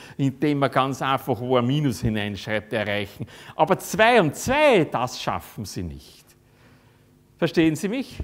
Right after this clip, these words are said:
Also, damit haben wir jetzt einmal das allgemeine Gerüst aufgebaut. Aber es ist natürlich schon gut, wenn man sich jetzt ein bisschen was noch konkret vorstellen kann.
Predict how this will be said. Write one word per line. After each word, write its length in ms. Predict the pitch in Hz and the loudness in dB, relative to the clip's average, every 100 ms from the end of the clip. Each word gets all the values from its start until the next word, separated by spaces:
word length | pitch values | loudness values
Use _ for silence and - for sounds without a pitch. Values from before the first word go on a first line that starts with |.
| - _ _ _ _ _ _ _ | -12 _ _ _ _ _ _ _
Also, 480 | - 165 185 131 107 - | 0 6 8 6 0 0
damit 420 | 160 202 226 208 | 0 2 -2 -2
haben 140 | 196 196 | -4 0
wir 80 | 185 | 2
jetzt 300 | 175 - 185 | 0 -2 -4
einmal 280 | 165 160 123 - - - | -2 -2 -4 -14 -20 -6
das 320 | 151 135 - | -2 -2 -4
allgemeine 1120 | 139 170 233 226 202 175 156 165 202 202 196 - - - | -2 2 2 2 2 2 0 0 -2 0 -2 -4 -12 0
Gerüst 760 | 175 147 170 185 - - - | 2 4 4 4 -2 -10 -8
aufgebaut. 840 | - 98 92 - 117 - 95 80 76 - - - - - - - | -4 -4 -4 -6 -8 -2 -2 -2 -4 -10 -18 -20 -20 -20 -20 -18
Aber 280 | - 190 226 | 0 2 4
es 180 | 240 226 | 2 2
ist 160 | 254 240 | -4 -2
natürlich 500 | 233 233 208 196 - | -2 -2 -4 -4 -4
schon 320 | 240 254 208 | -2 -2 -2
gut, 380 | 196 208 269 262 - - - - - - - - - - - - - | 0 0 -2 -4 -12 -20 -20 -20 -20 -20 -20 -20 -20 -20 -20 -20 -14
wenn 140 | 185 202 | -6 -2
man 120 | 208 | -2
sich 280 | 208 208 - | -2 -4 0
jetzt 440 | 208 - - - | 0 -2 -12 -4
ein 100 | 190 - | -4 -4
bisschen 480 | 247 - - 196 160 | -8 -6 -2 -2 0
was 260 | 180 180 | -2 -2
noch 200 | 170 160 - - - - - - - | 0 0 0 -10 -20 -20 -20 -20 -16
konkret 720 | - 156 127 - 113 131 151 | -6 -4 -4 -2 0 0 -2
vorstellen 760 | - 113 104 90 - 92 82 80 | -6 0 0 0 -4 -4 -4 -10
kann. 340 | - 85 76 | -12 -12 -14